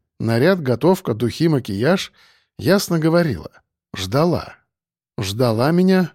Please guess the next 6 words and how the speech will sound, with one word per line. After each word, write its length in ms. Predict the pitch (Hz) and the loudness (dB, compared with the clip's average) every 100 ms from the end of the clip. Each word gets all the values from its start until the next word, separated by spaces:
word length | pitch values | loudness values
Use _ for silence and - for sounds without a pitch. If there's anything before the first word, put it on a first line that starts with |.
| - | -10
готовилась, 880 | 120 131 127 147 185 190 185 - - | 0 0 2 2 4 4 2 -2 -4
выверяла 460 | 120 127 160 202 | 0 2 4 2
каждый 400 | 185 170 160 160 | 2 2 2 2
штрих. 580 | 180 - 196 110 - - _ _ _ | 0 -2 -2 -2 -8 -20 _ _ _
Соскучилась, 800 | - 143 113 - 185 214 208 127 | -4 -2 0 0 -2 0 0 0
выходит. 560 | 123 - 98 - - | -2 -2 -4 -6 -16